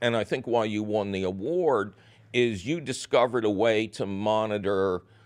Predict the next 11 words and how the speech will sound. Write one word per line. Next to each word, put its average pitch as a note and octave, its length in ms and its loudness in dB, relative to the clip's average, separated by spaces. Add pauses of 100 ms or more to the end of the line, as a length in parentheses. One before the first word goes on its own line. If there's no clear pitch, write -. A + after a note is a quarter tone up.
(180)
the G#2+ 160 2
health A#2 440 -2
of G2 180 0
the G#2+ 80 -2
waterway G2+ 1120 0 (400)
almost A#2+ 720 2
by B2 180 6
just B2 320 0
seeing C3+ 480 -2
what A#2 460 0
species G#2 1080 -6